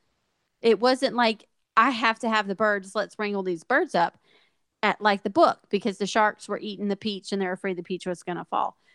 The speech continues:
So in the movie, we're sitting there, I'm waiting for some sort of sharks or something to show up. And it's, like, this big,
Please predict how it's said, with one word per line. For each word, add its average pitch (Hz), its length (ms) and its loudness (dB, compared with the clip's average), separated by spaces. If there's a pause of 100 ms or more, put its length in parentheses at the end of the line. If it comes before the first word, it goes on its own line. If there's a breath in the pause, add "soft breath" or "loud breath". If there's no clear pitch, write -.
(220)
So 285 240 0
in 277 160 2
the 285 60 2
movie, 320 400 2
we're 240 160 0
sitting 427 400 0
there, 220 360 0
I'm 226 180 0
waiting 330 440 2
for 262 160 0
some 247 260 -2
sort 233 300 -2
of 214 60 -6
sharks - 440 -2
or 214 80 -2
something 196 400 -2
to 185 80 -2
show 190 280 -2
up. 190 380 0 (140)
And 240 160 0
it's, 320 260 -6
like, 339 300 0
this 302 220 -2 (180)
big, 277 460 4